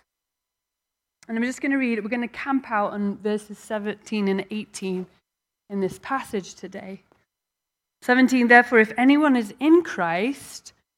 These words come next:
the new creation has come, the old has gone,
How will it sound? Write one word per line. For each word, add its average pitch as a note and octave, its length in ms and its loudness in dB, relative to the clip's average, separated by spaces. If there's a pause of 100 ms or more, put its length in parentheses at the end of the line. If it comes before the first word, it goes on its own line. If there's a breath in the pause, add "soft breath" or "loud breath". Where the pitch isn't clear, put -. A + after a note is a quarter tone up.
(140)
the A3+ 100 -4
new C4 300 2
creation A#3 560 -2
has F#3+ 240 -6
come, A3+ 580 -4 (800)
the A#3 220 -10
old C4 360 2
has D4+ 220 -6
gone, F#3+ 560 -4